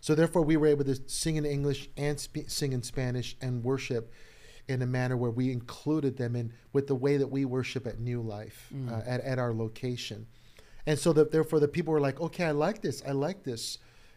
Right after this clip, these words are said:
Speaker 1: Uh, so it was very slow and very, uh, we did it as carefully as we could.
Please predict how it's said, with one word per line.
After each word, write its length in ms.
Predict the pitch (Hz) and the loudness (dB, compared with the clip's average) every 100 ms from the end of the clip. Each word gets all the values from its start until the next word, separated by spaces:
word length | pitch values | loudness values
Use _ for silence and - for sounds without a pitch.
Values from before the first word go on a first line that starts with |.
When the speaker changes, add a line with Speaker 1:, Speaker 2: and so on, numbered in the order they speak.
| - | -10
Speaker 1:
Uh, 160 | 139 127 | -4 -4
so 140 | 131 | 0
it 20 | 160 | 0
was 100 | 113 | 0
very 500 | 107 113 147 170 151 | -4 4 6 6 2
slow 600 | - - 127 127 113 - - - - - | -2 -2 2 2 0 -8 -20 -20 -14 -6
and 140 | 127 | -4
very, 500 | 113 139 139 135 131 131 | 0 4 4 4 0 -4
uh, 260 | 117 110 | -4 -4
we 120 | 104 123 | -4 0
did 160 | 139 | 2
it 120 | 127 - - - | 2 -2 -14 -8
as 160 | 131 - | -6 -6
carefully 540 | - 156 151 139 123 | 0 0 0 -2 -2
as 100 | 110 | -4
we 120 | 107 | -6
could. 360 | 110 - 131 110 | -8 -2 0 -2